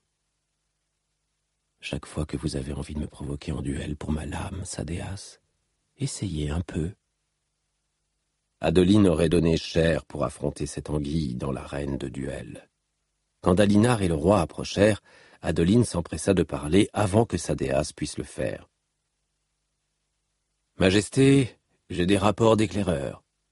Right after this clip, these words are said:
Le roi soupira. « Qui ne nous apprendront rien, une fois de plus, j'imagine.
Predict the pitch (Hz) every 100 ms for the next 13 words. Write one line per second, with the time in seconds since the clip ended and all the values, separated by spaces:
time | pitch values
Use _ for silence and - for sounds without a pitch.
0 | _ _ _ _ _ - 71 71 92 -
1 | 87 76 85 53 - - _ _ _ _
2 | _ _ _ _ _ _ _ _ _ _
3 | 175 175 175 175 165 - 170 143 151 139
4 | 101 98 104 107 113 - 95 - 82 87
5 | 85 95 92 90 95 101 104 104